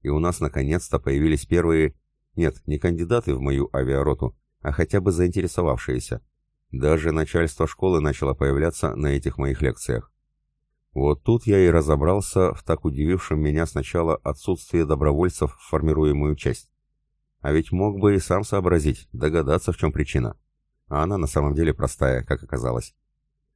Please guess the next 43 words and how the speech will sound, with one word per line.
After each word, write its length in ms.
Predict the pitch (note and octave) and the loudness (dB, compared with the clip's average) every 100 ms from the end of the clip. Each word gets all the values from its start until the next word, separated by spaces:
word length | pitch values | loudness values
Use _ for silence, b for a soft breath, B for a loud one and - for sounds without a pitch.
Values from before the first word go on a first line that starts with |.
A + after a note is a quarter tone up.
| - | -4
Руководящий 800 | C#2+ D#2+ D#2+ D#2 D#2+ D2+ - D2 | -2 4 4 4 2 0 -2 -4
и 180 | D#2+ | 0
инструкторский 640 | D#2 - D#2+ - C#2+ - C#2+ | -2 0 -4 -2 -4 -2 -4
состав 400 | D2 C#2+ D2 C#2 | -2 -2 -2 -2
школы, 400 | - F2+ D2 - _ _ - | -2 0 0 -4 _ _ -8
может, 380 | D2 D#2 D#2 D#2 | -2 0 -2 -2
был 240 | D2+ D#2+ | 0 2
бы 160 | D2+ D2+ | 4 2
и 160 | - | 2
рад 260 | E2 G2 G#2 | -2 0 -4
к 80 | - | -2
нам 180 | C#2+ B1+ | -2 0
пойти, 440 | C#2 B1+ C#2 B1 _ _ - | 0 0 -2 -4 _ _ -16
да 240 | C#2 D2+ | -2 -2
кто 200 | - A2 | 0 -4
ж 120 | - | 0
их 120 | F2 | 0
отпустит? 500 | D#2+ - G#2 - - _ _ _ _ _ _ _ | 0 0 -4 -2 -6 _ _ _ _ _ _ _
А 140 | D#2+ | -2
у 60 | F2 | -2
курсантов 580 | - F#2+ A#2+ A#2 D#2+ - | -2 -2 -2 0 -2 0
нет 180 | F2+ E2 | -2 0
должного 400 | F2+ D#2+ E2 C#2 | 0 2 0 0
профессионального 760 | C#2+ - C#2 C#2+ D2+ D2 C#2+ | -2 -4 -4 -2 0 0 -2
опыта, 480 | - C2 - B1+ A1+ _ _ _ | -2 -4 -4 -6 -8 _ _ _
да 140 | C2 | -4
вообще 320 | F#2 A2+ - D#2 | -2 0 0 0
никакого 400 | - - C2 A#1+ | 0 -2 -2 0
пока 240 | C2+ B1 | -2 -2
нет. 180 | B1 - _ _ _ _ _ _ - | -2 -6 _ _ _ _ _ _ -4
Им 200 | G2 G#2 | -2 2
бы 100 | F#2 | 2
сейчас 400 | F2+ - F#2+ D2+ | 2 0 0 0
за 160 | D2 | -2
счастье 580 | D#2+ - F#2+ - E2 D2 | -2 -2 -4 0 2 2
вот 220 | C2+ D#2 | 0 2
эти 320 | F#2+ - C#2 C2+ | 0 2 -2 2
имеющиеся 560 | D#2 D2+ - D2 - | 2 0 -2 -4 0
в 40 | D2 | -2
распоряжении 600 | D2 D#2 D2 D#2+ D2+ D2+ | 0 0 2 0 0 -2
школы 360 | - D#2+ D#2 - | -2 0 0 -2
этажерки 520 | C#2+ D#2 E2+ F#2+ C#2+ | -2 0 0 0 0
освоить, 500 | C2 - B1+ A#1 | 0 0 0 -2